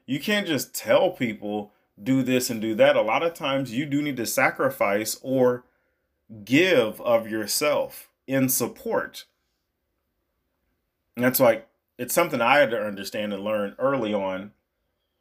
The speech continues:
And so, something I'm trying to share with my wife. "Hey, I'm here for you. Make me a list of things to do. You shouldn't be doing all this stuff by yourself. Like, let me help you."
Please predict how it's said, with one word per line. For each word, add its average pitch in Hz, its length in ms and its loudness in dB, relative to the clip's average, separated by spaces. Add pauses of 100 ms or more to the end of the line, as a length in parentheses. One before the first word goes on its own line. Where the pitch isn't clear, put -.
(440)
And 98 100 -18
so, - 220 0 (340)
something 131 340 2
I'm 117 120 2
trying 117 160 -2
to 104 80 -6
share 107 180 -4
with 98 160 -8
my 98 100 -6
wife. 95 540 -6
"Hey, 98 240 2
I'm 95 200 -10
here 101 280 -8
for - 160 -20
you. - 200 -20 (1080)
Make 131 460 4
me 127 220 4
a 113 160 -2
list 104 500 -4
of 98 160 -12
things 87 360 -8
to 90 140 -12
do. 82 280 -16 (380)
You 107 120 -8
shouldn't 120 340 2
be 117 120 0
doing 123 300 2
all 104 180 2
this 95 180 -6
stuff 101 260 -4
by 101 180 -2
yourself. 95 680 -6 (680)
Like, 104 260 -4 (300)
let 120 220 0
me 120 160 2
help 127 340 0
you." - 240 -12